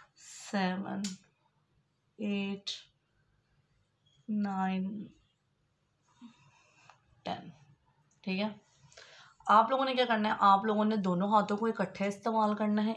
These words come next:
इस तरह, वन, टू, थ्री, फ़ोर,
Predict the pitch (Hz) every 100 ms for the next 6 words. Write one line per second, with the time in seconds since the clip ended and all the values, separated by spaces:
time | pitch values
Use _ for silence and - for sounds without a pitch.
0 | - 202 - 180 170 170 - _ _ _
1 | _ _ _ - 175 170 165 180 226 240
2 | _ _ _ _ _ _ _ _ - _
3 | _ _ _ _ _ _ _ _ 190 170
4 | 180 190 220 214 - - _ _ _ _
5 | _ _ - - _ _ _ _ _ _
6 | _ _ - _ _ - 185 185 180 185
7 | 208 208 202 _ _ _ _ _ _ _
8 | _ _ _ _ _ _ _ _ - -
9 | 185 170 170 175